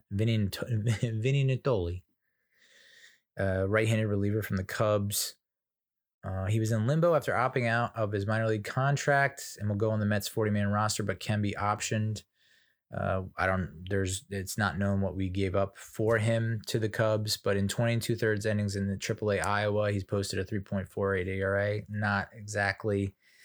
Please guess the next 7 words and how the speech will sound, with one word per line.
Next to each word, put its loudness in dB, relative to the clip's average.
uh, 2
a -2
panty 2
dropper, 2
but 4
who 4
knows? 4